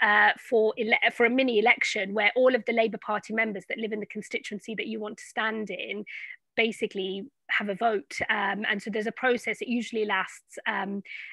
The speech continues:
well, I mean, it's supposed to last about two months, but it can last a bit longer, where, um, you know, candidates, uh, you, you have a long listing process, candidates are invited to, uh,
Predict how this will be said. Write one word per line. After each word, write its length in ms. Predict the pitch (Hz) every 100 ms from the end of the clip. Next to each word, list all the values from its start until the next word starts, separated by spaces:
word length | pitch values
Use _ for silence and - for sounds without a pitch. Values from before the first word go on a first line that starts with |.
| -
well, 340 | 226 190 190 233 233 -
I 40 | 233
mean, 180 | 226
it's 100 | 220
supposed 220 | 220 269 254
to 60 |
last 120 | 208
about 160 | - -
two 140 | -
months, 180 | 214 208
but 100 | 208
it 60 | 196
can 240 | 233 214
last 260 | 202 202 -
a 40 |
bit 140 | 202 220
longer, 600 | 220 208 208 180 180 196 - - -
where, 460 | 220 202 196 202 -
um, 320 | 202 202 202 277
you 100 | 208
know, 120 | 196
candidates, 580 | 240 226 202 202 - - 240
uh, 120 | 208
you, 240 | 196 220
you 140 | 226 208
have 160 | 208
a 20 | 226
long 200 | 233 220
listing 360 | 214 - 214
process, 540 | - 220 202 - 202 -
candidates 480 | 214 196 190 -
are 60 | 208
invited 380 | 196 196 202 -
to, 340 | - 202 202 - - -
uh, 100 | 208